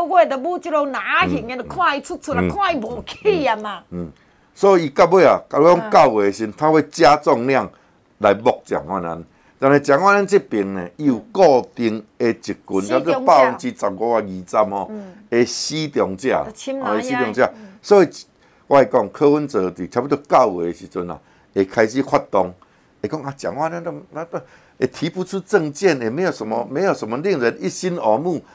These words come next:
Speaker 1: 嗯。
Speaker 2: 然后他也，伊这个人做几党的立法委员尔，伊也，
Speaker 1: 啊，
Speaker 2: 伊也对，对国政、对台北市政，那像拢无啥物，无啥物种的前瞻性的规划，
Speaker 1: 嗯。
Speaker 2: 啥物物件，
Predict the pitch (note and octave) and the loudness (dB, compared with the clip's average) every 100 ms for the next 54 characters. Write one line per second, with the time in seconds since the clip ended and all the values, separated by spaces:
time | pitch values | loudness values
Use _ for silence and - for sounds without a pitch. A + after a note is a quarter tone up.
0 | - G3 B2 F3+ G3 F3+ F3 F#3 - A#2 | -20 -4 -2 2 0 0 -2 -2 -2 -4
1 | G#2 - - _ _ - D3+ A3+ E3+ A2+ | -4 -6 -20 _ _ -12 0 4 6 4
2 | B2 G#3+ F#3 - G3 F#3 F#3+ F#3 D#3+ B2+ | 2 0 0 0 -6 2 2 4 0 0
3 | G#2 C#3+ E3 E3+ C3+ F#2+ F#2 F#2 G2 D3 | 0 2 2 2 2 0 0 -4 -4 -2
4 | B2+ A2+ G#2+ C#3 C#3 - F#3+ D#3+ - _ | -2 -2 -2 2 2 2 0 -2 -8 _
5 | _ - F#3+ - - A3 - A#2 F2+ D2 | _ -6 -6 -2 -2 -2 -2 -4 -4 -6
6 | _ _ _ - G3 D3+ C#3 F3+ - - | _ _ _ -4 0 2 2 2 -2 -10
7 | G2+ - G2 G#2+ F#3 F#3+ G2+ D#3+ D3+ A2 | -10 -8 -10 -6 -8 -8 -10 -10 -6 -4
8 | A2 D3 D3+ D3+ _ _ _ - B2+ C3 | -4 -6 -8 -10 _ _ _ 0 0 2
9 | E3 E3 - D#3 B2+ A2+ G#2+ - A2+ C#3+ | -2 -2 0 0 2 -2 -2 -2 -2 0
10 | C#3 C#3 D3 A2+ G2 G#2+ B2 C3 C3+ G#2 | 0 -2 -6 -4 -6 -2 0 2 4 4
11 | E2+ A2 A#2+ G#2+ D#2+ - E2+ | 2 -2 -4 -6 -12 -10 -10